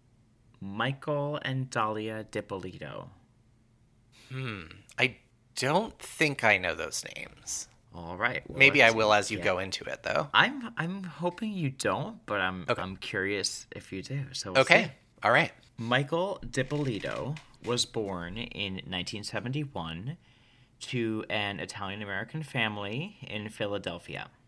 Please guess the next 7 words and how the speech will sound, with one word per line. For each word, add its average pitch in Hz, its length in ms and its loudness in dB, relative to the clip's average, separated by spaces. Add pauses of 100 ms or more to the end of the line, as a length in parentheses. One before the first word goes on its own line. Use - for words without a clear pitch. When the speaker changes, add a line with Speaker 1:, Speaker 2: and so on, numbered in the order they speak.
(600)
Speaker 2:
Okay. 104 260 2 (800)
Speaker 1:
Uh, 95 340 2 (260)
p-, 147 280 -10
pretty 180 300 2
ordinary 127 720 2
early 113 300 0
life. 95 420 -4